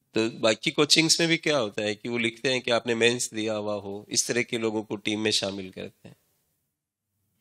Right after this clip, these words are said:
तो ये तो अच्छी बात है, लेकिन आप भी तो वो कैपेसिटी रखते हो। आप सोचो कि आप अगर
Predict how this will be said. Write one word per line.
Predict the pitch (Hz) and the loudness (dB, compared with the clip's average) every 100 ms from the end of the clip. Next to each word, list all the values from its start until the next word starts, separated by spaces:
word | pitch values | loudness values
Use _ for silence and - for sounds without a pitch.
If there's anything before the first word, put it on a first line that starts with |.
| _ _ _ _ _ _ _ _ _ - | _ _ _ _ _ _ _ _ _ -2
तो | |
ये | 117 | 0
तो | 123 | 4
अच्छी | 147 - - | 4 8 6
बात | 156 131 - | 8 4 2
है, | 151 _ _ | -10 _ _
लेकिन | 110 113 131 131 107 _ | -8 0 0 0 -8 _
आप | 110 120 - | 4 4 4
भी | 135 175 | 0 0
तो | 160 170 156 135 - | 0 -2 -2 -10 -14
वो | 117 131 - | -12 -10 -8
कैपेसिटी | 117 - 113 131 135 127 | -2 0 0 0 -2 -2
रखते | 104 - - 107 | -6 -10 -8 -8
हो। | 101 - _ _ _ | -8 -20 _ _ _
आप | - 127 | 4 6
सोचो | - 139 - | 4 0 -2
कि | 156 151 | 0 4
आप | 135 143 139 | 6 6 2
अगर | 139 135 | -4 -4